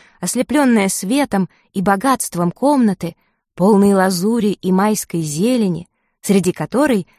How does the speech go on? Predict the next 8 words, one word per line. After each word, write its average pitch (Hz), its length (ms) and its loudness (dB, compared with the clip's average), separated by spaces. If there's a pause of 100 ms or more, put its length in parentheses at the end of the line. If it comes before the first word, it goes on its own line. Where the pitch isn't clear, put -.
(280)
на 160 180 -4
троне 226 560 0 (400)
сидела 175 640 -2
королева 151 600 -4 (100)
Татра. 139 560 -14 (1500)
Опустила 185 760 -4
Марися 165 440 -4
глаза 151 540 -8